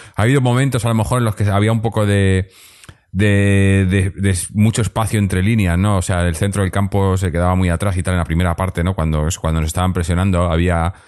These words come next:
no le llegaban balones, eh, con claridad a Costa o a, o a Griezmann, ¿no? Pero aún así se veía que,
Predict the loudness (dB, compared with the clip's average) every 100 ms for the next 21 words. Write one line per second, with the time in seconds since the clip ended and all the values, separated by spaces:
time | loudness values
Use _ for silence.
0 | -20 _ _ _ -10 -4 -4 -6 -14 -6
1 | 0 2 2 2 2 2 2 0 2 0
2 | -2 -2 0 0 -2 -2 -2 0 0 0
3 | -2 -6 -2 -2 -2 -2 -4 -2 0 0
4 | 0 0 0 0 0 0 -2 -2 0 0
5 | 0 0 0 0 -2